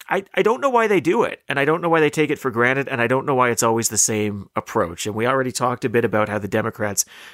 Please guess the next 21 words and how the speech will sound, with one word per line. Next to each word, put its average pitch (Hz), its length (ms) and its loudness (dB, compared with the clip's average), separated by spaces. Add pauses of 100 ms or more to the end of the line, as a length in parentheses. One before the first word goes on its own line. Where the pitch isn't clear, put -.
are - 80 -2
trying 135 200 0
to 117 60 -2
shake 131 280 0
that 123 160 2
up. 143 180 0 (340)
But 170 160 -4
their 240 160 4
idea 214 220 2
of 123 60 0
shaking 185 340 0
it 131 100 2
up 156 220 2
is, 123 300 2 (460)
okay, 196 280 2
we'll 180 160 0
go 185 180 2
to 185 180 -2
the, 156 340 2
the 147 140 0
first - 600 0